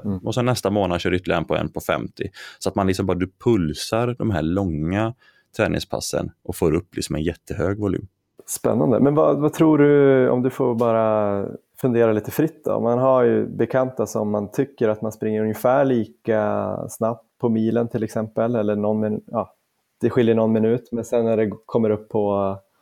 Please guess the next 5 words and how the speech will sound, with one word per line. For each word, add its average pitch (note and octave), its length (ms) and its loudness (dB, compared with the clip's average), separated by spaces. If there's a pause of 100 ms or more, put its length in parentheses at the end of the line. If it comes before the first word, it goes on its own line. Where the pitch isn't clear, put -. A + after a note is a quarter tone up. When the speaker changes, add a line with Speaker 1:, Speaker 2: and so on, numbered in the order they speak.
(720)
Speaker 3:
maraton A#2 600 2
så - 120 -6
kan G#2+ 180 -4
de G#2 100 -4
springa. G2+ 500 -4